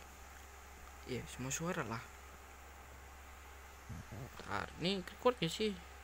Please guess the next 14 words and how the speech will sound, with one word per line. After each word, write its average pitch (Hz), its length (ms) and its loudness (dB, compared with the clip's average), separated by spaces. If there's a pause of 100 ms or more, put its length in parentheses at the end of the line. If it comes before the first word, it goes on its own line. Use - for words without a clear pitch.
(240)
Oh. 135 220 6 (680)
Oke, 170 400 12
di 240 60 2
sini 233 180 8
kita 233 240 12
lanjut. 226 400 12
Tadi 214 220 12
gue 220 180 12
ng-, 214 300 12 (840)
ngalamin 151 480 10
bermasalah 143 720 8
ya. 127 140 6 (680)
Memang 82 460 6 (100)
ini 62 80 0